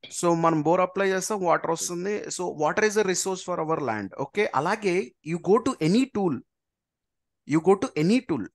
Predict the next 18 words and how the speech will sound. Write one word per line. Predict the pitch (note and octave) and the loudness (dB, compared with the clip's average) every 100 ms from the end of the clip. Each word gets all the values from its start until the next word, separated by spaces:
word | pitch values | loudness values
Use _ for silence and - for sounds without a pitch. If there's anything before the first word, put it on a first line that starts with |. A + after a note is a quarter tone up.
| _ G#3+ | _ -2
టూల్‌కి | C4 C4 B3 G#3+ | -2 -2 -2 0
సంబంధించిన | F#3 F#3 F3+ F3+ F#3 D3+ | 2 2 2 0 -2 -2
ఆప్షన్స్ | - F3 D#3+ G#2 | 0 -2 -2 -4
ఉంటాయి. | - - _ _ _ _ _ - | -6 -12 _ _ _ _ _ -4
So | - G#3+ E3 C3+ | -2 -2 0 0
వాటిని | D#3 - A3 | 0 0 2
కూడా | G#3+ G#3 | 4 4
మనం | G3 F3+ D#3+ | 2 2 0
నేర్చుకొని, | D#3 - F3 B2+ A3+ - _ - - - | -2 -4 -4 -2 -4 -8 _ -20 -12 -2
ఎందుకు | D#3+ B3+ B3 | 0 0 0
నేర్చుకోవాలంటే | A#3+ - G#3+ G3 F#3+ C4 - | -2 -2 0 0 0 -2 -2
and | F3+ - _ A3 | -4 -4 _ -4
to | - F3 | -2 0
enhance | F#3+ A#3+ B3+ G#3 | 0 0 0 0
the | C#3+ | -2
report. | G#2+ F#2 - - _ _ _ - | -2 -10 -12 -16 _ _ _ -4
So | G#3 D#3+ | 2 4
వాటిని | E3 - | 4 2